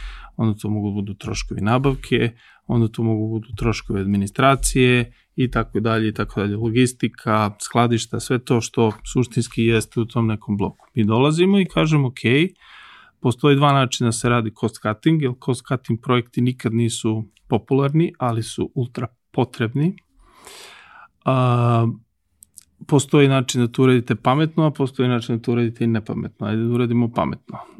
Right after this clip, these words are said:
E, i onda tražimo segmente u kojima to što će biti isečeno kao trošak, suštinski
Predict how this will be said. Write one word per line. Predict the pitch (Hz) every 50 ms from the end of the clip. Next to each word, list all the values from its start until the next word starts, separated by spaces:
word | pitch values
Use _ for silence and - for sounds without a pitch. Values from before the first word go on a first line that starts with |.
| - 196
E, | 180 - - - _
i | - 127 117 117 117 120 117 120 117 117 - -
onda | 120 123 127 131 131 131
tražimo | 127 - - 131 131 127 127 131 123 120 117
segmente | 117 - - 127 127 139 143 139 131 139 -
u | 123 117
kojima | - - 135 131 135 135 135 131 127 127 113 - - _ _ _ _
to | - 156 151 131
što | - - - - 110
će | - - - 107
biti | 117 131 143 139 139 - - 110
isečeno | - - - - - - - - - 147 147 156 190 220 240 - _ _
kao | - - - 127
trošak, | - - - - - - - 165 165 - - - _ - - - - - - - - - - - - - - _ _ _
suštinski | - - - - 135 123 110 - - 151 143 135 - - - 156 143 135 135 131